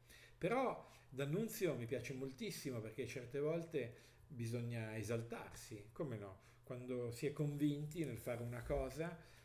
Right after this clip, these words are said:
eh, e così, nelle capacità magari che si hanno, ti viene bene un disegno, ecco, sai disegnare bene, sai, la gente lo apprezza,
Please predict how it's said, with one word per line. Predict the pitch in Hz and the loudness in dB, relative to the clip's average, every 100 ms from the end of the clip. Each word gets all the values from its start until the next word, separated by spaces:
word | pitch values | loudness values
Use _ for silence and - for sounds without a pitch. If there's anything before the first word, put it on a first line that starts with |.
| - - | -18 -6
eh, | 113 110 110 107 104 101 101 104 - - - - - - - - - | -4 -2 -4 -8 -10 -14 -16 -16 -20 -20 -20 -20 -20 -20 -20 -20 -12
e | 107 101 98 104 117 113 110 113 | -6 -4 -4 -6 -10 -12 -14 -10
così, | 107 151 156 | -6 -2 -2
nelle | 107 104 | -2 -6
capacità | - 120 120 135 151 127 | -4 -2 -2 -2 -2 -2
magari | 127 131 123 | 0 -2 -2
che | 120 | -2
si | 117 156 | -4 -2
hanno, | 143 151 113 101 | -2 0 -2 -4
ti | 123 | -4
viene | 123 127 123 | -4 -4 0
bene | 127 143 120 113 107 107 - - - | 2 2 0 -2 -4 -10 -16 -16 -6
un | 120 | -2
disegno, | 120 113 113 135 117 113 | 2 2 2 2 0 -4
ecco, | 123 120 | -4 -4
sai | 120 | -2
disegnare | 117 120 123 123 120 117 | -2 -2 -4 -4 -2 0
bene, | 123 131 113 104 | 4 4 2 -4
sai, | - 117 117 117 113 117 | -2 0 0 0 0 0
la | 123 120 | 0 0
gente | 139 139 135 | 0 0 -2
lo | 123 | -2
apprezza, | 117 - 127 131 113 - - | -4 -4 -4 -2 -4 -6 -8